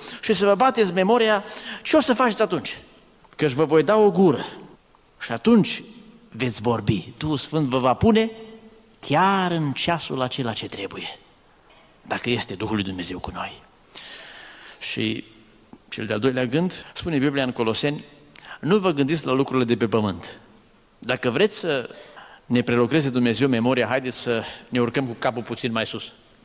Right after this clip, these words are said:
Nu așa, în mândrie. Dar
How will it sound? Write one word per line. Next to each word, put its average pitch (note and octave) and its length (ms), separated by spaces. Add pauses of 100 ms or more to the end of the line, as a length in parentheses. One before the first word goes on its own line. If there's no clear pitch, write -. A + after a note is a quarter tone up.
(500)
Nu A#2+ 180
așa, D3 320
în A#2 80
mândrie. A#2 520 (800)
Dar F3+ 260